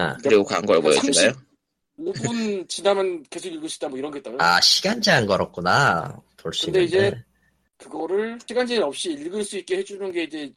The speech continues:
Speaker 2: 주당 자동 결제가 있고 뭐 그런 식으로.
Speaker 3: 사천팔백 엔이면 연인가?
Speaker 2: 일 년인가? 그럴 것 같은데 나 잘 모르겠네. 일본은 내가
Speaker 3: 일-,
Speaker 2: 몰라서.
Speaker 3: 일 년에 사만 팔천 원이면 뭐.
Speaker 2: 애매한데.
Speaker 3: 애매하다.
Speaker 2: 근데 이게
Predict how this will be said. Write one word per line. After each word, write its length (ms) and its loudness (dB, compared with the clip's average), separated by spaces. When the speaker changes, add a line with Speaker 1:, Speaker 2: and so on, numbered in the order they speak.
Speaker 2:
주당 840 0
자동 260 -8
결제가 380 0
있고 140 -8
뭐 120 -12
그런 200 -8
식으로. 340 -12
Speaker 3:
사천팔백 960 2
엔이면 600 4
연인가? 680 2
Speaker 2:
일 120 -12
년인가? 360 -4
그럴 140 -6
것 80 -12
같은데 280 -8
나 80 -6
잘 160 -6
모르겠네. 560 -6
일본은 460 2
내가 160 4
Speaker 3:
일-, 60 -2
Speaker 2:
몰라서. 300 -8
Speaker 3:
일 260 -2
년에 220 4
사만 300 2
팔천 340 0
원이면 460 -2
뭐. 140 -14
Speaker 2:
애매한데. 680 0
Speaker 3:
애매하다. 480 -2
Speaker 2:
근데 160 6
이게 480 4